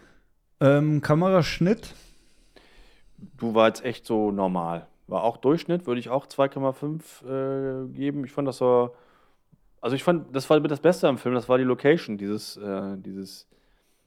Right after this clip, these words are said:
Speaker 2: da wo die halt da Urlaub gemacht haben, dieses Haus auf dieser
Speaker 1: Mhm.
Speaker 2: Landzunge. Ne, links Ozean und rechts Ozean, super geiler,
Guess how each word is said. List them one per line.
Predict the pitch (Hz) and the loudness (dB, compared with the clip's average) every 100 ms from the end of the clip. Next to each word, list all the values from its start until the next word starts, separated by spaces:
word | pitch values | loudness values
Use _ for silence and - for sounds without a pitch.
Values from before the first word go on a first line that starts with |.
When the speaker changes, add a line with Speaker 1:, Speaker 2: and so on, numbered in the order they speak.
| _ | _
Speaker 2:
da | - | -6
wo | 101 110 | 0 4
die | 110 | 4
halt | 110 | 6
da | 107 110 - | 4 4 4
Urlaub | 139 110 | 4 4
gemacht | 107 98 - | 2 0 0
haben, | 98 92 | 0 0
dieses | 95 95 - | -2 -4 4
Haus | 117 95 - | 6 6 0
auf | - 95 | -14 0
dieser | 123 | 6
Speaker 1:
Mhm. | 120 | 8
Speaker 2:
Landzunge. | 107 113 139 95 85 - _ _ _ _ _ | 8 6 2 -2 -8 -12 _ _ _ _ _
Ne, | 113 127 | -2 2
links | 135 175 - | 2 0 -2
Ozean | 156 165 165 156 | -2 0 2 2
und | 127 | 2
rechts | 139 160 | 0 0
Ozean, | 151 151 151 143 113 | -2 -2 0 0 0
super | 92 113 123 104 | -6 -4 2 4
geiler, | 98 95 95 92 90 92 | 4 4 2 0 -2 -8